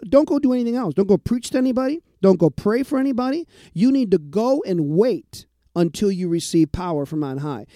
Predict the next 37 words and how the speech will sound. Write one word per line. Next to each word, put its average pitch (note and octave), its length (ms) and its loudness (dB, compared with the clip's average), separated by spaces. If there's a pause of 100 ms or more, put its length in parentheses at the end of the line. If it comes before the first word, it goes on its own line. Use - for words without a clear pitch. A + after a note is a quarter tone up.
(140)
And D#3+ 160 -2
they G3+ 140 6
went G#3 440 -2
and F3 140 -4
they E3+ 120 2
waited G3 380 0
in F#3+ 60 0
the F3 120 0
upper F#3+ 220 -2
room F#3+ 220 -2
for E3 140 -4
ten F3 280 -6
days, F#3+ 360 -6 (240)
and D#3+ 120 -2
the D#3 120 -6
Holy E3+ 340 -4
Spirit E3 460 -4
came C#3 500 -4 (260)
on D#3 140 -4
the D3 80 0
day D3+ 200 2
of C#3 100 -6
Pentecost, C#3 640 -6
and D3+ 100 -4
he D#3+ 140 -2
has C#3+ 100 -2
been D#3+ 240 -4
here D#3+ 260 -4
ever F3 240 -6
since, F3+ 440 -4 (260)
and D#3+ 140 -4
he's D3+ 200 -4
filling G#3+ 380 2
people C#3+ 540 -4 (340)
every F3 320 0
single D3+ 480 0
day. C3+ 380 0